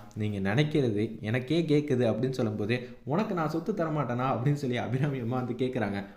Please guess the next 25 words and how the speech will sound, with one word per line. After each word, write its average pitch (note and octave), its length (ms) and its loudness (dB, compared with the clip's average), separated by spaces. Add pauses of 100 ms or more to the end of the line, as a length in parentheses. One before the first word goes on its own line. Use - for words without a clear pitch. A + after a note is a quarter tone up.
(140)
"அவ்வளோ A2+ 440 2
வீக்காவா F3+ 540 2
நினைக்கிறேன் F#3+ 520 -2
நானு? G3 240 0 (140)
சரி E3 340 0
பரவாயில்ல, F3 540 4
கிடைச்சா C#3+ 500 2 (160)
வாங்கிக்க G3+ 380 4
வேண்டியதானே D#3+ 460 4
கார்த்தி" B2+ 480 0
அப்படின்னு C3+ 360 4
சொல்லி C3 180 2 (280)
கிண்டல் D3+ 260 2
அடிச்சு C3 220 0
பேசும்போது, A#2 540 0 (320)
"கொடுப்பாங்க, F#3 460 6
கொடுப்பாங்க, C#3+ 480 2
வாங்க D#3 320 4
போலாம் C#3 400 0
முதல்ல" A#2 260 2 (380)
அப்படின்னு F#3+ 280 4
சொல்லிட்டு F3 360 2
இருக்காங்க. A2+ 280 -2
அந்த D3 180 0
இடத்துல A2 240 -2